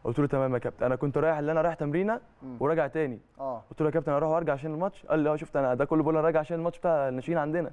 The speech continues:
Speaker 2: آه.
Speaker 1: قال لي: "آه، راجع تاني." فخلصت تمرين وبتاع وظهرت بشكل كويس في التمرينة فوق، فلقيتهم بيكلموني وبتاع، قال لي: "إحنا ميعادنا بكرة كذا كذا."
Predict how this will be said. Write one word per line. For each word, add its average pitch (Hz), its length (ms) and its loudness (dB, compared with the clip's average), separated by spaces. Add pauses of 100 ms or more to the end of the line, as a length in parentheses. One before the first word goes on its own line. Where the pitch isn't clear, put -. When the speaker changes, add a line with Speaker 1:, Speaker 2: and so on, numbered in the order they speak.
Speaker 2:
آه. 123 240 -4 (260)
Speaker 1:
قال 151 120 2
لي: 170 100 2
"آه، 165 120 4
راجع 156 220 2
تاني." 123 300 -4 (420)
فخلصت 135 440 -4
تمرين 147 280 -4
وبتاع 147 280 -2
وظهرت 135 220 -2
بشكل 139 300 -6
كويس 143 200 -2
في 131 60 -12
التمرينة 127 400 0
فوق، 165 240 0 (560)
فلقيتهم 123 1300 0
بيكلموني 127 420 -2
وبتاع، 127 640 2
قال 135 80 2
لي: 139 60 4
"إحنا 127 200 -2
ميعادنا 127 280 -2
بكرة 135 200 -6
كذا 131 200 -4
كذا." 120 240 -4